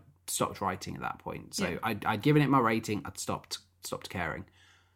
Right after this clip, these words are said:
Speaker 1: I liked the use of it here as an instrumental. I think that was really cool. Like, there's so many Little Mermaid stuff here.
Speaker 2: Mm-hmm.
Speaker 1: Having Kiss the Girl be the romantic song that was really, really nice.
Speaker 2: Yeah.
Speaker 1: And I think it's a very underrated Little Mermaid song.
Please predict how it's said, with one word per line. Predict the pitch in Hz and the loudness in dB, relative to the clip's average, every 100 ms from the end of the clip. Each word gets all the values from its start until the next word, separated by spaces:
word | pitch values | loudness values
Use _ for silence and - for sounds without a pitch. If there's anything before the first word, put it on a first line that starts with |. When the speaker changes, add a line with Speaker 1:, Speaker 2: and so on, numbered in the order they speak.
| _ _ _ _ - _ - - _ - | _ _ _ _ -20 _ -20 -20 _ -4
Speaker 1:
I | - 143 | 2 4
liked | 123 113 107 78 - - - _ | 4 0 -2 -4 -8 -10 -10 _
the | 104 | -4
use | 104 98 - | -4 -4 -6
of | 90 | -8
it | - | -10
here | - 104 98 95 - | -10 -4 -4 -4 -6
as | 95 | -6
an | 92 | -6
instrumental. | 92 - 92 95 95 92 - | -6 -8 -6 -4 -4 -6 -10
I | 98 - - - | -12 -12 -14 -8
think | 107 90 - | -6 -8 -10
that | 78 | -10
was | - 101 | -10 -10
really | 95 98 95 92 | -8 -6 -6 -8
cool. | - 98 107 - - - - | -6 -6 -6 -8 -20 -10 -4
Like, | 98 - - _ | -4 -4 -16 _
there's | 135 123 | 0 2
so | - 135 | 2 2
many | 127 | 2
Little | 117 101 | 0 -2
Mermaid | 110 107 98 101 | -4 -4 -6 -6
stuff | 73 - | -10 -10
here. | 82 80 _ - | -12 -12 _ -2
Speaker 2:
Mm-hmm. | 202 202 | 0 0
Speaker 1:
Having | 185 127 131 120 | -2 -2 -2 -4
Kiss | 120 107 | -4 -6
the | - | -6
Girl | 98 95 | -6 -4
be | 87 | -4
the | 92 | -6
romantic | 92 95 95 92 - - | -2 -2 0 -2 -6 -12
song | - 90 95 | -8 -6 -6
that | 98 _ - | -10 _ -12
was | 101 | -12
really, | 101 101 90 85 | -8 -6 -6 -6
really | 67 69 | -8 -8
nice. | 76 - - - - - | -10 -10 -14 -12 -12 -6
Speaker 2:
Yeah. | 185 - 175 | -4 -2 2
Speaker 1:
And | 165 | 4
I | |
think | 170 190 | 6 4
it's | 156 | 4
a | |
very | 147 139 | 2 2
underrated | 123 113 104 107 110 101 92 - _ | 2 0 0 0 -2 -4 -6 -12 _
Little | 104 - 98 | -12 -8 -6
Mermaid | 104 120 90 87 | -2 -2 -4 -6
song. | - - - | -8 -10 -12